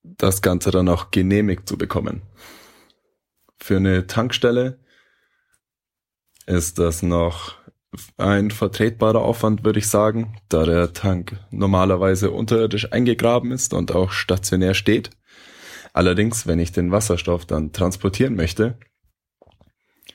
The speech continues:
beispielsweise in einem Tank-L K W, dann kann ich mit diesem L K W quasi in keine Stadt reinfahren, weil der einfach ein zu großes Sicherheitsrisiko darstellt. So ein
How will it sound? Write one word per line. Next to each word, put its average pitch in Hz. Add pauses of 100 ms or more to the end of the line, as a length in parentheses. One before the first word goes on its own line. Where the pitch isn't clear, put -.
(680)
beispielsweise 90
in 85
einem 85
Tank-L 110
K 110
W, 113 (1400)
dann 90 (880)
kann 95
ich 104
mit 98
diesem 95
L 95
K 98
W 101 (200)
quasi 98
in 98
keine 101
Stadt 101
reinfahren, 104 (180)
weil 82
der 85
einfach 92
ein 92
zu 117
großes 110
Sicherheitsrisiko 85
darstellt. - (800)
So -
ein 95